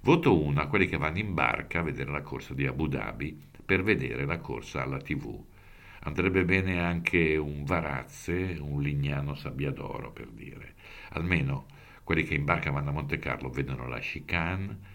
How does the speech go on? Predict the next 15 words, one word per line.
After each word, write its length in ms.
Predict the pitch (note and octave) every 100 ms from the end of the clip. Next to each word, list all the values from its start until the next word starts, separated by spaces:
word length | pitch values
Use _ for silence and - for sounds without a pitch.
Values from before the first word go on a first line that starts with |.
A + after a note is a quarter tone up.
| - -
il 160 | C#2 -
tabacchiaio, 1040 | C#2+ C#2+ - - B1+ C2 C#2 D#2+ F2+ - - -
le 160 | C#2+
piscine. 840 | C#2+ - - - C#2 B1+ A#1+ A#1+ - - - - - -
La 100 | C#2
mettono 400 | D2+ D2 C#2+ C#2+
giù 300 | C#2 C#2 C2+
durissima 560 | C#2+ C#2+ C#2+ - B1+ B1+
anche 180 | -
loro, 320 | B1+ A#1 A1+ A1
comunque, 580 | - A1+ - - A1
eh. 260 | A#1 - - - - - - - - - - -
Voto 400 | B2 E3 A#2 -
zero 460 | C#2+ C#2+ C#2 D#2+
alla 560 | C#2 C2+ C2+ C2+ D2+ -